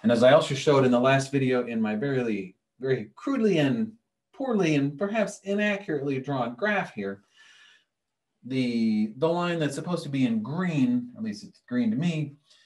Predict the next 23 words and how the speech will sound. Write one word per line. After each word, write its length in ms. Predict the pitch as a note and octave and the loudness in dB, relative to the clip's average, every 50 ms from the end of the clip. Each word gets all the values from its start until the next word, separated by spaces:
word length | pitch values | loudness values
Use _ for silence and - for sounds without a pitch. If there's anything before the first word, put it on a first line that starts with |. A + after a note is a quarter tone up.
| _ _ _ _ _ - | _ _ _ _ _ -6
uh, 280 | - B2+ B2+ B2 A#2+ A#2+ | -2 2 4 4 4 2
shows 320 | - - - E3+ D#3 C3+ | 0 -2 -2 -2 -2 -2
the 80 | C3 C#3 | -4 -6
original 440 | D3 D3 G#3 A3+ G3+ F3 D#3+ C#3+ B2+ | -6 -2 -2 -2 -2 -2 -6 -6 -8
sales 280 | - C3+ B2 A#2 A2 | -6 -6 -6 -6 -6
numbers, 440 | G2+ G2 F#2+ F#2+ G2+ G2+ G#2 G#2 - _ _ _ _ - | -8 -10 -10 -10 -10 -10 -12 -12 -16 _ _ _ _ -10
and 180 | B2 A#2+ A#2 A#2+ | -8 -6 -4 -2
then 360 | B2 A#2+ A#2+ A#2 A2+ A2+ G#2+ | -2 -2 -2 0 0 0 0
the, 500 | G#2 A2 G#2+ G#2 G#2 G2+ G2+ G2+ G2 G2 - | 0 0 -2 -2 -2 -4 -6 -10 -12 -12 -14
the 520 | G#2 G#2 G2+ G2 G2 G2 F#2+ F#2 F#2 F#2 F2+ _ _ _ | -12 -12 -10 -10 -10 -12 -12 -14 -16 -18 -18 _ _ _
tighter 640 | - - - G#3 G3+ E3+ C#3+ C3 B2+ A#2 A2 G#2+ - - | -12 -4 -4 -2 -2 -2 -4 -4 -4 -6 -8 -10 -10 -6
orange 380 | - G3+ A#3 B3 A#3+ F#3+ C#3 A2 | -4 -2 0 2 2 0 0 -2
line 440 | G#2+ G2 F#2 F#2 F#2+ G#2 G#2+ G#2+ - - | -4 -6 -6 -8 -8 -8 -8 -10 -10 -14
shows 560 | - - D3 C#3+ C#3 C3+ C3 A#2+ A2 A2+ A2+ | -10 -4 -4 -2 -2 -2 -4 -4 -6 -8 -8
the 500 | A#2 A#2 A2+ A2 G#2+ G#2+ G#2+ G#2 G2+ - _ - A2 A2+ - | -6 -4 -4 -2 -2 -2 -2 -4 -6 -10 _ -20 -20 -18 -10
deseasonalized 880 | C3 F#3 A3+ A3+ - - - - A2+ G2+ G2+ F#2+ F#2 F2 F2 F2 F3+ - | -6 -2 -2 -2 -2 -4 -6 -6 -6 -6 -6 -8 -12 -12 -12 -14 -14 -16
numbers. 320 | F#2+ F2+ E2+ - - _ _ _ _ _ - - - - _ - | -16 -18 -18 -20 -20 _ _ _ _ _ -20 -20 -20 -18 _ -6
And 100 | B2 C3+ | -4 -2
the 40 | D3 | 2
whole 240 | F#3 G#3+ G#3+ F#3 D3+ | 4 4 4 4 2
reason 500 | C#3+ C#3+ E3 G3 A3+ A#3 G#3 G3+ F3 D#3 | -2 -4 -2 -2 0 0 0 -2 -4 -6
for 160 | - - - | -8 -10 -10
deseasonalizing 1120 | - B3 A#2 A2 - - - B3 B3+ F#3+ D3 B2+ A2+ A2 A2 G#2+ G#2 G#2+ A2+ A#2 B2 | -6 -4 -4 -4 -4 -4 -6 -4 -4 -2 -2 -4 -4 -4 -4 -4 -4 -4 -4 -6 -6